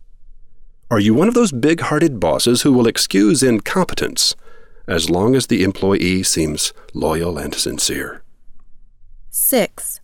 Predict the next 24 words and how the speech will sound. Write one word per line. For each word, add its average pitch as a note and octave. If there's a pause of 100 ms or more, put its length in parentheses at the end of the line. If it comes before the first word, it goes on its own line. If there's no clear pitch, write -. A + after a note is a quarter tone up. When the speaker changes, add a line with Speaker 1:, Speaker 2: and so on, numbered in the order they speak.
(280)
Speaker 2:
price B3+
credibility. F#3+ (760)
Speaker 1:
Do A#2
you G2+
know A#2
the G3
prices F#2+
of F2+
your A#2+
competitors F#2+
in G2
your A2
product C3+
or C#3
service -
category? C#2 (1000)
Or G2+
do F#2
your D#2+
customers F2+
know E2
more D2
than -
you? -